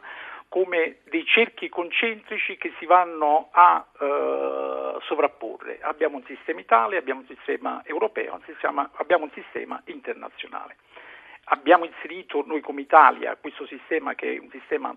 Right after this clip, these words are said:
assolutamente eccellente, che è fatto di un apparato che si serve di canali di cooperazione ormai consolidati, parlo di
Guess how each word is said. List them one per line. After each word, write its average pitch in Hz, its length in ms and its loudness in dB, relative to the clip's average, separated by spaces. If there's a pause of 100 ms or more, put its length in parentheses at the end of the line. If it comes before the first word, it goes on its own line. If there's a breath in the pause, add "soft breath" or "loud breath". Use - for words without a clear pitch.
assolutamente 135 580 -4
eccellente, 202 720 -4
che - 200 -6
è - 60 -12 (140)
fatto 147 300 4
di 127 80 -12
un 131 80 -8
apparato 143 720 2 (340 loud breath)
che 135 160 -8
si 131 100 -18
serve 151 280 0
di 151 100 -16
canali 147 380 -2
di - 100 -20
cooperazione - 580 -6
ormai 127 240 -4
consolidati, 131 840 2
parlo - 260 -12
di - 160 -20